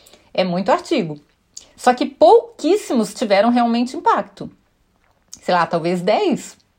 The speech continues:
quinze, no máximo. O psicólogo Dean Simonton descobriu que as obras-primas surgem nos períodos de mais produtividade. Thomas Edison, por exemplo, tem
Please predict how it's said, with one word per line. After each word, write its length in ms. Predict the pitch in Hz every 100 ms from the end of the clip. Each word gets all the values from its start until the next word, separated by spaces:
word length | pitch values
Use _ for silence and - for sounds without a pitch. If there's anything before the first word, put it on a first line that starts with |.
| _ _ _
quinze, 460 | 247 427 339 175 196
no 180 | 170
máximo. 560 | 190 247 392 - - 160 - _ _ _ _ _ _ - - - -
O 60 | 220
psicólogo 540 | - - 302 320 302
Dean 760 | 226 190 180 175 196 349 349 302
Simonton 920 | - 294 330 247 185 175 147 139 151
descobriu 560 | 185 240 - 214 214 214
que 80 |
as 160 | 208 180
obras-primas 960 | 247 262 208 196 - 240 277 190 180 -
surgem 380 | 254 320 294 269
nos 180 | 247 -
períodos 520 | 226 226 247 254 233
de 80 | 240
mais 400 | 226 254 349 -
produtividade. 960 | 302 277 294 294 294 269 185 175 165 165 _ _ _ -
Thomas 340 | - 226 175
Edison, 460 | 262 - - 214 185
por 100 | 185
exemplo, 400 | 185 233 294 233
tem 220 | 233